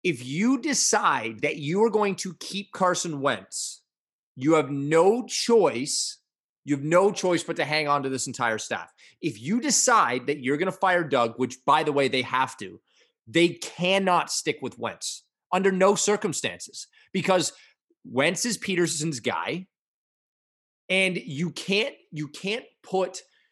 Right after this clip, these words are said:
the new quarterback in that situation. And here's the other problem. Do you, you just watched what this organization did to the number two pick that just showed a shitload of promise.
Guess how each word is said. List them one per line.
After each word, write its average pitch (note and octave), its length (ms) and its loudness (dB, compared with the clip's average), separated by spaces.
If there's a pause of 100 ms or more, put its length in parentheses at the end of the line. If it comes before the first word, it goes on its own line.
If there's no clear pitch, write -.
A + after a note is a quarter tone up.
(360)
the C#3 180 -2
new E3+ 540 0
quarterback E3+ 760 4 (120)
in F#3 160 0
that F3 160 0
situation. D#3+ 500 -2 (220)
And G3+ 100 -4
here's C#4 360 2
the G3 200 2
other A#3+ 300 4
problem. G#2+ 540 -4 (1080)
Do A3 320 4
you, A#3+ 340 4
you E3 320 -4
just C#3 520 4
watched G#3+ 760 2
what D3+ 240 2
this F#3 220 2
organization F#3+ 720 2
did C#3 220 0
to C#3+ 140 -6
the C3+ 120 -2
number D#3+ 300 0
two F#3+ 200 -8
pick - 460 -4 (480)
that E3 160 2
just F#3+ 200 2
showed D#3 420 4 (400)
a - 80 0
shitload G#3 840 2
of C#3+ 80 0
promise. - 720 -2